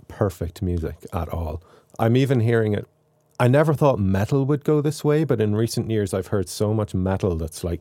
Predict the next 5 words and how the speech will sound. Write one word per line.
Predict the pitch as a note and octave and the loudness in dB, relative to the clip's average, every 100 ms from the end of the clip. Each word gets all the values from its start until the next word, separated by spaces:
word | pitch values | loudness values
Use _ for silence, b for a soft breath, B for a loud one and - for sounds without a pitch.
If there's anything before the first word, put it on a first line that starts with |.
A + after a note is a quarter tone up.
| - | -10
time | - A2 G#2+ G#2+ | -4 0 2 2
aligned | G2+ G2+ G2+ G2 G2 G2+ - b b b b b - | 2 2 2 0 0 -4 -8 b b b b b -10
and | G2 | -6
everything's | G2 A2+ A2 - G#2+ - | -2 0 0 0 -2 -4
perfectly | - - B2 - A2 - G2 | -10 2 2 2 -4 -4 -2